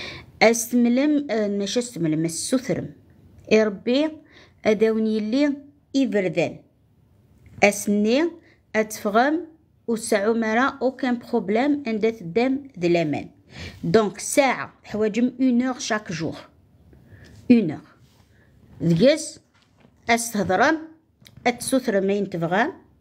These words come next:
أم؟ أكون يحفظ ويهين وندي ويخدم وتخدم مرا إتسيتيرا إتسيتيرا. مي لو ريتوال أكي بوسا سورتو بور لي جون كي ترافاي. هاي غار خطر ما راود ناري خديم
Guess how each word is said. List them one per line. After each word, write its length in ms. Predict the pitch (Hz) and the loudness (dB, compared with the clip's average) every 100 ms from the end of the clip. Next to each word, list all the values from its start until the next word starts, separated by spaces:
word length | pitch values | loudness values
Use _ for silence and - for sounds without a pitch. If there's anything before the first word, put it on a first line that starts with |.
| _ _ _ - _ - - - - - | _ _ _ -20 _ -20 -20 -20 -18 0
أم؟ 320 | 196 240 339 - - | 2 4 0 -4 -12
أكون 280 | 170 - 175 | -10 -2 -2
يحفظ 600 | 165 - - 220 226 180 | -2 -6 -4 0 0 0
ويهين 560 | 165 170 170 156 196 220 | -2 0 -2 -2 -2 -2
وندي 320 | 196 151 156 | -2 -2 -2
ويخدم 580 | 160 170 165 - 170 170 | -2 -4 -8 -2 0 0
وتخدم 480 | 170 156 151 139 | -4 -10 -4 0
مرا 200 | 143 147 | 0 2
إتسيتيرا 600 | 180 - - 156 - 156 | -2 -2 -8 -10 -8 -6
إتسيتيرا. 580 | 170 - - 202 202 262 - - - - - | -6 -8 -8 -2 2 0 -2 -14 -12 -10 0
مي 360 | 233 254 233 | 2 4 2
لو 280 | 190 220 220 | -2 0 0
ريتوال 420 | 226 285 269 247 | 0 -4 -2 0
أكي 180 | 233 226 | -2 -4
بوسا 340 | 233 240 233 226 | -6 -8 -6 -8
سورتو 360 | 226 247 - | -6 -4 -4
بور 220 | 302 247 | -2 0
لي 100 | 226 | 2
جون 260 | 220 277 285 | 2 2 0
كي 80 | 247 | -4
ترافاي. 480 | - 180 160 120 151 - _ - - - - - - - - | -10 -8 -8 -8 -14 -18 _ -20 -20 -20 -20 -20 -20 -20 -2
هاي 200 | 214 196 | 4 4
غار 360 | 190 240 349 - _ - | 4 2 0 -4 _ -14
خطر 580 | 233 233 - 285 302 302 - _ - | -6 -6 0 2 2 -2 -16 _ -10
ما 220 | 214 220 | -2 2
راود 300 | 226 233 196 | 2 0 0
ناري 260 | 196 196 226 | -2 0 -2
خديم 640 | - 170 - 269 311 311 | -4 -10 0 2 2 0